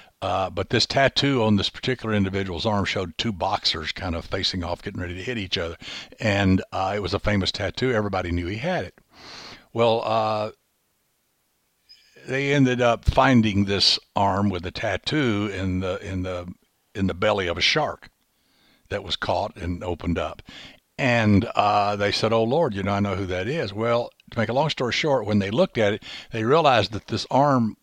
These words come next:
was not bitten by the shark. It was cut. It had clean lines. Therefore, they knew that he had been murdered, or at least he had missed his arm, <laughs> and his arm was thrown in the ocean, and the shark just swam by and said, "Oh, look at this."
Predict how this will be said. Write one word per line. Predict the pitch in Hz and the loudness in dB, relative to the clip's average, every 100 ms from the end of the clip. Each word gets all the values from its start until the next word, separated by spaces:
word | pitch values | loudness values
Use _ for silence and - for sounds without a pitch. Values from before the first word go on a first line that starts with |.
| - | -4
was | 123 104 | 0 4
not | 139 135 98 | 4 2 4
bitten | 135 - 95 | 4 6 2
by | 92 92 | 2 0
the | - | 0
shark. | - 147 104 - | 2 2 0 -2
It | - | -6
was | 95 - - - - _ _ _ _ - | 0 2 2 -2 -8 _ _ _ _ -4
cut. | 160 - - - _ _ _ - - | -2 -2 -6 -16 _ _ _ -20 -14
It | 107 | -10
had | 113 107 | -8 -8
clean | - 139 123 | 2 6 8
lines. | 120 127 95 82 - - - - - | 6 2 0 -8 -14 -18 -20 -20 -2
Therefore, | 117 156 - 131 117 | 4 4 4 4 4
they | 101 | 2
knew | 95 87 82 87 _ - | 0 0 -2 -8 _ -6
that | 98 | -2
he | 101 | 0
had | 90 | -2
been | 82 82 | -2 0
murdered, | 123 170 180 - _ _ _ _ _ _ - | 0 0 -4 -8 _ _ _ _ _ _ -6
or | 104 | -2
at | |
least | 92 117 - | 2 0 2
he | 98 | 0
had | |
missed | 92 90 - | 2 0 -2
his | 90 | 0
arm, | 92 175 165 - - - | 2 6 6 6 0 -16
<laughs> | - - - | -14 -12 -6
and | 101 101 | 2 6
his | 95 | 6
arm | 117 113 | 6 6
was | 95 | 2
thrown | - 101 87 | 0 2 4
in | |
the | 85 95 | 2 2
ocean, | 120 - 160 | 2 2 2
and | 101 | 2
the | 90 | 0
shark | - 101 92 | 0 0 -2
just | 95 | -4
swam | - 98 95 | -2 -2 -2
by | 98 95 | -2 -2
and | 95 | -4
said, | 113 139 | -4 -4
"Oh, | 170 - | -6 -4
look | 123 117 | -4 -4
at | - | -4
this." | 123 - | -6 -6